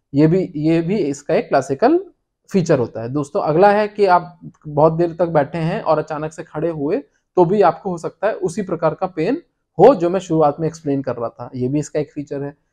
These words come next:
या फिर आप बहुत देर, अ, वॉक कर लिया, बहुत देर, ज़्यादा देर तक खड़े रह लिए, तो भी आपका पेन बढ़ेगा, तो ये भी इसका एक फीचर है। दोस्तों, और इसके जो, अ, ऐसे सिम्टम्स की और बीमारियाँ होती हैं,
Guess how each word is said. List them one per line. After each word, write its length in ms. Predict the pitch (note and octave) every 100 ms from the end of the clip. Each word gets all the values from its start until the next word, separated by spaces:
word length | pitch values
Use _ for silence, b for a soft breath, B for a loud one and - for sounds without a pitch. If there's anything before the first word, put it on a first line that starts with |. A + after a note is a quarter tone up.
| _ D3
या 160 | F#3
फिर 360 | G3 B3 A#3+ -
आप 160 | E3+ F3+
बहुत 280 | E3 F3 G3
देर, 260 | F3 G3 F#3+ - _ _ _ -
अ, 180 | D#3 D3+
वॉक 300 | D#3+ F#3+ -
कर 100 | E3+
लिया, 240 | F3 F#3+
बहुत 240 | D#3+ D#3+
देर, 160 | D#3+ E3+
ज़्यादा 300 | D#3+ D#3 D#3+
देर 80 | D#3+
तक 140 | F3
खड़े 220 | - E3+
रह 180 | F#3+ D3+
लिए, 360 | C#3 C#3 F3+ C#4 _ _ -
तो 60 |
भी 100 | E3
आपका 240 | F3 E3 E3+
पेन 280 | E3 D#3+ D3+
बढ़ेगा, 440 | C3+ B2 B2 C3+ -
तो 60 |
ये 80 | B2+
भी 120 | B2+
इसका 200 | C3 -
एक 100 | A#2+
फीचर 300 | _ B2 -
है। 80 | - _ _ -
दोस्तों, 600 | E3 E3 A#3 G3+ - E3+
और 140 | G3
इसके 580 | F#3 - - A3+ A3+ -
जो, 360 | D#3+ F#3 G3 G3
अ, 400 | F3+ E3 D#3+ -
ऐसे 380 | E3 D#3+ A3 G#3+
सिम्टम्स 500 | G#3+ F#3+ E3 G3+ G3
की 120 | -
और 180 | F#3+ G3
बीमारियाँ 420 | A3 F#3+ E3+ F#3+
होती 260 | E3 D#3+ D#3
हैं, 280 | D#3+ D4+